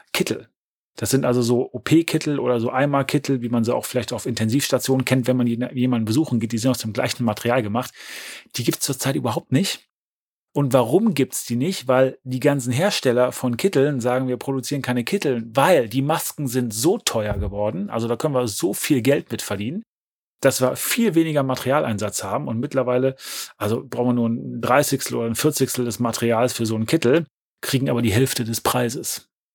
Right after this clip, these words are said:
ne, von einem Kittel. Also lohnt sich viel mehr, sowas zu produzieren. Das heißt,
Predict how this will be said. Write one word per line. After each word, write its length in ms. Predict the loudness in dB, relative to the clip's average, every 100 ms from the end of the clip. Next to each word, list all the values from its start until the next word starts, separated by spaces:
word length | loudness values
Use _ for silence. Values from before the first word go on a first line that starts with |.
| _ _
ne, 240 | -4 -4 -4
von 200 | -8 -4
einem 120 | -4
Kittel. 300 | -2 2 2 0 -8
Also 300 | -2 0 0
lohnt 260 | 2 2 4
sich 160 | 2 -2
viel 180 | -2 0
mehr, 220 | 0 0
sowas 300 | 0 0 -2
zu 120 | -6
produzieren. 500 | -8 -8 -4 0 2
Das 160 | 2 0
heißt, 200 | 0